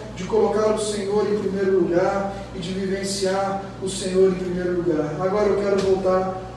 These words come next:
pra gente encerrar lá em Filipenses. Eu acho que a constância numa vida de adoração e de ação de graças vai nos levar de forma incondicional a experimentar o que o Paulo diz no versículo sete.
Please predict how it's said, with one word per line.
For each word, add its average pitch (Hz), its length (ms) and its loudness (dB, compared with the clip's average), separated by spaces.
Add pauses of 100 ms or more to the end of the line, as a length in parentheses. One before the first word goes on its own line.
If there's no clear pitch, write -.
pra 175 120 0
gente 180 300 -2
encerrar 180 420 0
lá 170 200 2
em 175 80 -2
Filipenses. 185 840 -2 (360)
Eu 202 200 0
acho 208 300 0
que 208 380 -4 (240)
a 175 100 -4
constância 226 920 2
numa 214 140 2
vida 202 340 2
de 202 60 0
adoração 196 800 0
e - 20 -4
de 185 100 2
ação 208 300 0
de 196 80 -4
graças 175 640 0 (360)
vai 185 220 0
nos 196 100 -4
levar 175 680 2 (1200)
de 190 100 -8
forma 185 720 2 (680)
incondicional 214 1120 0 (320)
a 170 60 -2
experimentar 180 760 4
o 165 40 6
que 175 80 2
o 170 80 2
Paulo 165 360 2
diz 165 240 -2
no 160 60 -2
versículo 156 480 -4
sete. 147 500 -8